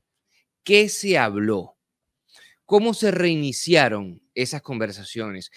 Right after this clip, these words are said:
esos diálogos, esos acercamientos? Insisto yo, insisto yo, a pocas semanas, a pocos, a pocos días de unas elecciones tan trascendentales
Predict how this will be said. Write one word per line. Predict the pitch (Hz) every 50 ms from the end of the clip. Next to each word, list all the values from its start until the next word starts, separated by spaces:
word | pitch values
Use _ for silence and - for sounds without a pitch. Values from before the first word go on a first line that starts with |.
| - - -
esos | - 135 131 - 147 135
diálogos, | 131 143 139 135 135 147 143 139 139 - _ -
esos | 120 120 117 - 143 143
acercamientos? | 143 135 - - 123 113 - 113 113 139 147 151 151 156 - _ - - - - _ -
Insisto | - 185 180 175 165 147 - - - 180 190 185 170 _ - 220 208 196
yo, | 165 151 170 175 175 175 175 170 160 139 120 123 -
insisto | - 180 170 170 160 - - - 175 170 160 _ - 185 175
yo, | 156 147 156 147 135 - _ _ _ _ _ _ -
a | - 170 170 165 -
pocas | - 185 190 185 - 214 196 -
semanas, | 208 185 160 156 156 156 147 139 120 110 101 92 - - - - _ _ _ _ _ _ _ _ _ _ _ _ - - _ _ _ - - _ _ -
a | 170 180 175 165 - - _ _
pocos, | - 202 202 208 202 208 208 220 208 180 - - - - - - - - - - _ _
a | - 240 233 _
pocos | - 196 202 - - 185 165 135
días | 143 180 180 170 151 120 92 92 - - - - - - - - _ - - - _ _ _ _ _ _ _ _ _
de | - 107 123 127 131
unas | 135 147 160 165 170
elecciones | 170 147 127 117 - - 156 156 156 135 - _ _ _
tan | - 156 165 196 226 233 220 208 -
trascendentales | - 156 160 170 156 - - 165 170 160 147 135 143 143 131 110 98 - 117 120 117 117 123 131 127 - -